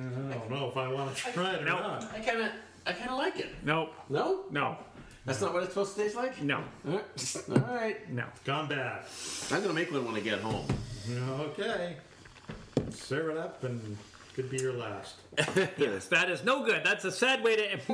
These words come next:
Speaker 3: Oh.
Speaker 2: finish out to <laughs> twenty nineteen. Uh,
Speaker 3: That's
Speaker 2: and
Speaker 3: great.
Speaker 1: Really bad Tom and Jerry.
Speaker 2: Yeah.
Speaker 3: That's why we had two other drinks that were great.
Speaker 2: Ah.
Speaker 1: Do you want some water?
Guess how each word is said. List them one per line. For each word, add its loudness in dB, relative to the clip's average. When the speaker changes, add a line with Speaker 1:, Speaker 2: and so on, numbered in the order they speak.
Speaker 3:
Oh. 4
Speaker 2:
finish 4
out 2
to 4
<laughs> 4
twenty 2
nineteen. 0
Uh, 4
Speaker 3:
That's 4
Speaker 2:
and 2
Speaker 3:
great. 2
Speaker 1:
Really -6
bad -4
Tom -4
and -6
Jerry. -10
Speaker 2:
Yeah. 4
Speaker 3:
That's 4
why 4
we 4
had 4
two 6
other 0
drinks 2
that 2
were 4
great. 4
Speaker 2:
Ah. 4
Speaker 1:
Do -6
you -2
want -4
some -6
water? -4